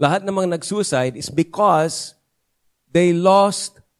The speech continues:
hope. Kung ano yung nag-trigger, maybe, uh, you know, broken heart or financial problem or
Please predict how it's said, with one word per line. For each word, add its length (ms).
hope. 400
Kung 140
ano 160
yung 180
nag-trigger, 960
maybe, 540
uh, 260
you 80
know, 140
broken 400
heart 420
or 80
financial 480
problem 720
or 320